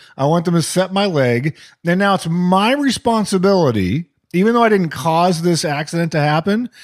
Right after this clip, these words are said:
it's my responsibility to rehab that leg. It's my responsibility from here going forward to take control of the situation as much as I can and to go, what, h-, how functional do I wanna be?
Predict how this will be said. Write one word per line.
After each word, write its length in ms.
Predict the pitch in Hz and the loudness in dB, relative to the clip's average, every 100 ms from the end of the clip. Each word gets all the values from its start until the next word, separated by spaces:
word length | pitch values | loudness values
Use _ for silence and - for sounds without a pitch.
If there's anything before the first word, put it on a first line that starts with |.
| - - | -20 -18
it's 140 | - | -4
my 240 | 143 170 190 | 2 4 4
responsibility 800 | 220 - 208 170 165 175 160 147 | 2 0 -2 -2 0 0 2 0
to 100 | 139 | 0
rehab 480 | 135 139 135 123 123 | 0 0 0 0 0
that 180 | 113 | -2
leg. 360 | 104 92 78 76 _ - _ _ | -2 -4 -6 -14 _ -20 _ _
It's 140 | - | -10
my 320 | 139 143 151 180 | -4 2 4 4
responsibility 1040 | 214 196 202 185 160 160 170 165 156 156 | 2 0 0 -2 -2 0 2 2 2 0
from 260 | - 143 135 | 0 0 2
here 260 | 156 165 | 2 0
going 300 | 147 156 143 | 0 0 0
forward 640 | 123 160 160 135 110 104 120 - - - - | -2 -2 0 2 0 0 -4 -12 -20 -20 -6
to 120 | 143 | -6
take 260 | - 160 151 | -2 -2 -2
control 800 | 147 127 160 160 143 131 131 | -6 -6 -2 2 4 2 2
of 80 | 127 | 0
the 120 | 120 | -2
situation 720 | 120 156 135 131 151 180 - 120 | -2 -2 -2 0 0 0 -2 -2
as 140 | 110 | -2
much 220 | 127 135 | -2 -2
as 100 | 120 | 0
I 80 | 117 | -2
can 540 | 107 185 185 107 113 139 - - - - | -2 -2 -2 0 -2 -6 -12 -20 -20 -8
and 600 | 156 160 160 160 156 147 | -2 2 2 2 0 -2
to 260 | 175 160 | -2 0
go, 380 | 147 160 160 156 | 2 2 4 4
what, 520 | 160 151 139 196 247 | 2 0 0 0 0
h-, 180 | 180 156 | -4 -6
how 540 | 139 - - 131 180 233 | -6 -10 -12 -6 -2 -2
functional 640 | - 226 226 - 202 185 | -2 -2 -2 -2 0 2
do 200 | 160 160 | 2 2
I 100 | 160 | 2
wanna 260 | 156 151 | 2 0
be? 300 | 131 123 80 | 0 -2 -4